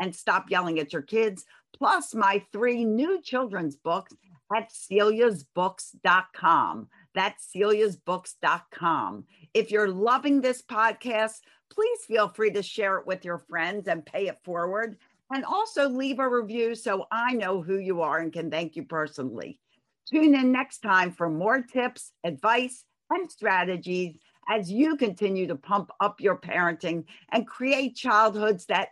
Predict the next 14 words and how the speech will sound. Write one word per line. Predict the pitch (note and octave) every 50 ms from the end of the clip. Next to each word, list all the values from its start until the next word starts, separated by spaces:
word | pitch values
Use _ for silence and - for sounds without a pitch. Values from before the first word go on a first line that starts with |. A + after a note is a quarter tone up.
| _ -
everyone | G3+ G#3+ G#3+ F3+ G#3 G3+ F#3+ E3 F3 F3 E3+ E3
in | D#3+ D#3+
your | D3 C#3+ C#3+
family | - - C3 C#3 C3+ C3+ C3 C3+ C3
can | C3 - C#3+ C3+
blossom | C3 C3+ G#2+ F#2 C3+ C#3 - A2+ A2+ - -
from. | - A2+ G2 E2 D2+ - - _ _ _ _ _ _
Have | - C4+ A3 C4 A#3+
yourself | B3 A#3+ G#3 - - F#3 F#3 F#3 F#3 - -
a | F3 F3+
really | D#3 D#3 F3+ F3+ E3+ D3+ D#3+ D3+ D3+
happy, | D3+ D3 C3+ A#2+ - - C#3+ B2+ A#2+
fun | A#2+ _ - E3 E3+ D#3 D3 D3+ C3+
day. | C3+ C3+ G#2 - - F#2+ E2+ -